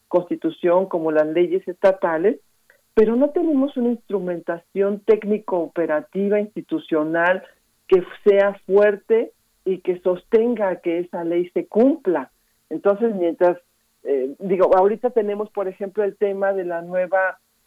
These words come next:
eh, ley que se acaba de aprobar en el Senado, por lo menos sigue siendo propuesta de ley, que, eh, prohíbe el castigo corporal y los tratos humillantes hacia niños, niñas, adolescentes. Está todavía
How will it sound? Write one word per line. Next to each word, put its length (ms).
eh, 380
ley 480
que 280
se 140
acaba 460
de 80
aprobar 380
en 100
el 220
Senado, 640
por 100
lo 80
menos 300
sigue 260
siendo 260
propuesta 520
de 60
ley, 300
que, 560
eh, 560
prohíbe 760
el 80
castigo 500
corporal 600
y 40
los 180
tratos 460
humillantes 720
hacia 240
niños, 320
niñas, 260
adolescentes. 720
Está 460
todavía 580